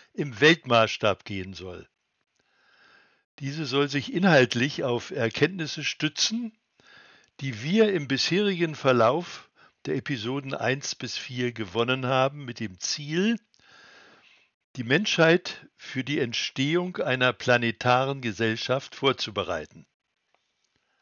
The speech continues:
Es ist meine feste Überzeugung, dass die Spezies Homo sapiens sapiens ohne diesen Schritt keine Chance hat, eine lebenswerte Existenz auf dem Raumschiff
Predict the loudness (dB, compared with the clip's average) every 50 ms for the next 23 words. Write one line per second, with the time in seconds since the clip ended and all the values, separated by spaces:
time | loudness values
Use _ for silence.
0 | _ _ _ _ _ _ _ _ _ _ _ -4 0 2 2 2 2 2 2 2
1 | 4 2 2 2 2 2 2 0 -4 -4 0 0 0 0 0 0 2 2 2 2
2 | 0 -4 -6 -6 -8 -12 -16 -20 -20 _ _ _ _ _ _ _ _ _ _ _
3 | _ _ _ _ -4 -2 -2 -2 -2 -6 -8 -8 -4 -4 -4 -2 2 4 4 4
4 | 4 0 0 2 2 2 2 0 -4 -4 -6 -6 -6 -4 -6 -2 2 4 4 4
5 | 4 2 -2 -4 -4 -4 -4 -4 0 2 2 2 2 0 -4 -6 -4 -4 -6 -8
6 | -8 -8 -8 -10 -12 -14 _ _ _ _ -20 -20 -20 -20 _ _ _ -4 -2 0
7 | 2 2 2 0 0 -2 -4 -6 -6 -6 -8 -8 -8 -8 -4 -2 -2 -2 -2 _
8 | -10 -16 -16 _ _ _ _ _ -20 -20 -20 _ _ _ 2 4 4 4 4 2
9 | 2 2 4 4 2 2 2 4 4 6 6 4 4 2 -2 -12 -18 _ _ _
10 | _ _ _ _ _ _ _ _ -6 -4 -2 0 0 0 0 2 0 0 -2 -2
11 | -6 -6 -2 2 2 2 2 2 -2 -2 -2 -4 -8 -10 -12 -12 -14 -4 -2 -2
12 | 0 0 -2 -6 -6 -6 -4 -6 -8 -10 -8 -8 -8 -8 -8 -10 -6 -4 -2 -2
13 | -2 -4 -8 -10 -8 -8 -10 -10 -12 -16 -20